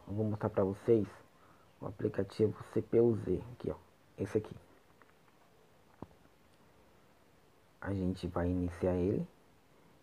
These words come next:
Logo no final, ó, aqui, ó, G P U Renderer Mali T oitocentos e trinta.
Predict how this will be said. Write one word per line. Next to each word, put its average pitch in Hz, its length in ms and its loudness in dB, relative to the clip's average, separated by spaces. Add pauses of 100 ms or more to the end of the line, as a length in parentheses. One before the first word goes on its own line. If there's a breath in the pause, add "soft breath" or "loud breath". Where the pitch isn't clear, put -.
Logo 120 300 4
no 143 80 2
final, 117 460 0
ó, 87 80 -4
aqui, - 420 -4
ó, 87 60 0 (1300 loud breath)
G 110 200 2
P 117 140 2
U 113 220 6
Renderer 127 540 6 (320)
Mali 104 420 2
T 101 280 0 (100)
oitocentos 101 440 0
e 110 60 -2 (100)
trinta. - 280 -6